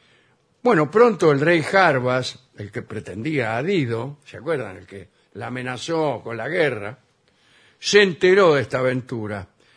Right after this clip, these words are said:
e indignado porque ella había preferido a un extranjero antes que a él, le pidió a Júpiter, es decir, a Zeus, que alejara a Dido de Eneas. Bueno, Júpiter conoce los destinos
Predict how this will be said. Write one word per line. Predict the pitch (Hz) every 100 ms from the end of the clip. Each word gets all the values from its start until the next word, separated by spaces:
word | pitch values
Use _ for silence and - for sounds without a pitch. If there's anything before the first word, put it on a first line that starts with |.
| _ -
e | 165
indignado | 170 165 160 156 208 294 262 151
porque | 113 120 170
ella | 147
había | 147 151 135
preferido | 143 123 127 165 156
a |
un | 131
extranjero | 120 135 143 - 202 139
antes | 127 123 123
que | 185
a | 208
él, | 135 139 160 _ _ _ _ -
le | 147 196
pidió | 175 180 202
a | 185
Júpiter, | - 214 135 131 117 135 135 -
es | 107
decir, | 107 - 127 120 -
a |
Zeus, | 104 180 139 117 143 - _ _ _ _ _ _
que | - 160
alejara | 165 160 - 262 247 202 156 135
a | 135
Dido | 147 151 135 127
de | 120 - 110
Eneas. | 113 110 98 92 - _ _ _ _ _ _ _ _ _ -
Bueno, | 160 135 113
Júpiter | - 180 160 160 143 147 139 - _ _ -
conoce | 117 131 180 180 - 135
los | 123
destinos | 113 110 - 101 85 80